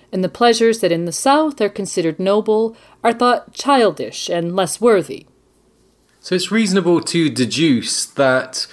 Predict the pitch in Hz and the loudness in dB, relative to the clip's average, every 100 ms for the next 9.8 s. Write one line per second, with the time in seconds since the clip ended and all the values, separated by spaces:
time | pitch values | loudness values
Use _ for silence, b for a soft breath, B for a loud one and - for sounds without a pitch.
0 | B B 143 185 202 185 135 107 110 107 | B B 0 4 4 4 2 0 0 0
1 | 95 101 - B B B B 175 208 202 | -2 -2 -6 B B B B 0 0 2
2 | 156 - 180 180 - 123 107 104 - - | 0 2 2 2 -2 -2 -2 -6 -10 -4
3 | 127 123 123 123 - - 175 135 113 98 | 0 2 0 0 -2 2 2 2 -2 -2
4 | 92 90 90 b b b 170 208 - 165 | -4 -8 -10 b b b -2 0 0 -2
5 | 170 165 165 - - - - - 151 151 | 0 0 0 -4 -12 -8 -6 -2 0 0
6 | 135 135 135 127 127 120 131 131 127 - | 0 2 0 0 0 2 2 0 -2 -6
7 | 107 151 202 - 127 131 - 131 127 120 | -2 -2 -2 -4 -4 -4 0 0 2 0
8 | - - 147 - 143 135 - 131 120 - | -2 0 0 2 -2 -4 -2 0 0 -2
9 | 127 - 185 143 117 156 - | -6 -2 0 2 0 -2 -10